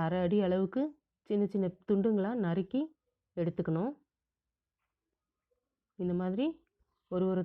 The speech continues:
தண்டையும் நாலா அஞ்சா கட் பண்ணி எடுத்துக்கணும்.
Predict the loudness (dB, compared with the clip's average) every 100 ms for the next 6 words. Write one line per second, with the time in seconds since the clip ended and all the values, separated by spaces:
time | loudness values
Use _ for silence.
0 | 0 0 0 0 -2 -8 _ _ _ _
1 | -6 -2 -2 0 0 0 -2 -8 _ _
2 | _ _ _ _ _ _ _ -6 -4 -2
3 | 0 2 0 -2 -4 -4 -6